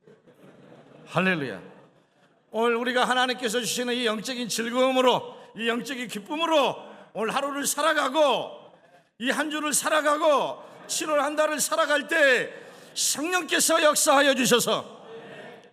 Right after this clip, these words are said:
영혼이 잘된 같이 범사가 잘되며 강건한 축복을 더하여 주실 줄 믿습니다. 봉사하고 헌신하는 우리 모두가, 저를 포함해서, 그러므로 오늘 이 고넬료의 신앙에 하나님께서 감동하시고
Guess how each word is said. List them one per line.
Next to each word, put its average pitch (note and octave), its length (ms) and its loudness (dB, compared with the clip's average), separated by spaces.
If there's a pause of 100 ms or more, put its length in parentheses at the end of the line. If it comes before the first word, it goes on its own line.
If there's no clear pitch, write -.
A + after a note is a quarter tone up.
(100)
영혼이 C#3 320 -6
잘된 C#3+ 360 -4
같이 D#3+ 320 -6
범사가 E3 460 -6
잘되며 D#3+ 420 -6
강건한 E3 440 -8
축복을 E3 520 -10 (220)
더하여 E3 400 0
주실 D3+ 300 -6
줄 D3 220 -4
믿습니다. C#3 560 -6 (1400)
봉사하고 C#3 540 -8
헌신하는 C#3 720 -8 (260)
우리 B2+ 160 -10
모두가, A2+ 480 -14 (340)
저를 D#3 300 -8
포함해서, D3 500 -12 (580)
그러므로 A2+ 540 -14 (960)
오늘 B2+ 140 -10
이 A#2 80 -12
고넬료의 B2+ 800 -10
신앙에 C3 460 -10
하나님께서 B2+ 640 -12
감동하시고 B2 800 -14